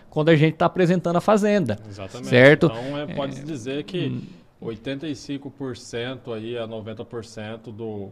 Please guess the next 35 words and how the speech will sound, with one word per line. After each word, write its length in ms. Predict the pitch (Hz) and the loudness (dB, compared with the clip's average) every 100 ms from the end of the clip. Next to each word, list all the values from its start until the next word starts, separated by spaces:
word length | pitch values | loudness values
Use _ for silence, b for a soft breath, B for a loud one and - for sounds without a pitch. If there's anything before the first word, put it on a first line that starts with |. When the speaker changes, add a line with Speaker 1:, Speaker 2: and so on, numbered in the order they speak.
| - | -14
Speaker 2:
do 100 | 107 | -16
capital. 960 | - 101 - 101 - 113 147 113 - - | -10 -10 -10 -12 -8 -4 -4 -6 -12 0
Speaker 1:
Oitenta 320 | 127 156 156 | 2 4 4
e 40 | |
cinco 220 | 156 160 - | 4 0 -2
por 160 | 240 | -6
cento? 240 | - 156 135 | 0 0 2
Speaker 2:
Oitenta 220 | 123 113 | 0 -4
e 40 | |
cinco 160 | 98 139 | -4 -8
por 140 | - 131 | -6 -4
cento 340 | 113 131 131 | -2 -4 -6
Speaker 1:
Ah. 40 | |
Speaker 2:
ele 80 | 156 | -10
vai 340 | 143 120 139 151 143 _ - | -10 -8 -8 -10 -16 _ -16
diretamente 500 | 117 123 151 135 135 | -12 -10 -10 -12 -10
pro 120 | 147 | -12
imobilizado, 720 | 151 151 175 147 123 123 104 | -12 -12 -10 -10 -8 -8 -10
né? 60 | 98 | -6
Speaker 1:
Ele 200 | 139 123 | 2 2
vai 340 | 117 123 135 | 6 8 10
diretamente 720 | 147 156 147 147 160 147 147 151 | 10 10 8 8 8 8 8 6
para 180 | - 156 | 10 12
o 220 | 160 170 | 12 12
imobilizado 880 | 170 156 156 156 160 135 135 143 165 | 12 12 12 12 12 10 8 4 4
e 40 | |
pra 120 | 180 | 2
transformação 640 | 180 185 196 185 185 - | 8 8 8 6 4 4
da 80 | 185 | 2
fazenda. 480 | 190 220 180 160 117 | 4 4 4 4 0
Speaker 2:
Sim. 100 | 104 B B B B | -4 B B B B
Speaker 1:
Certo? 460 | - 131 120 139 - B B | 0 8 8 8 0 B B
Então, 460 | - 131 - 151 151 | 2 4 10 12 12
vamos 260 | 156 185 | 12 12
lá. 280 | 185 156 101 | 12 12 10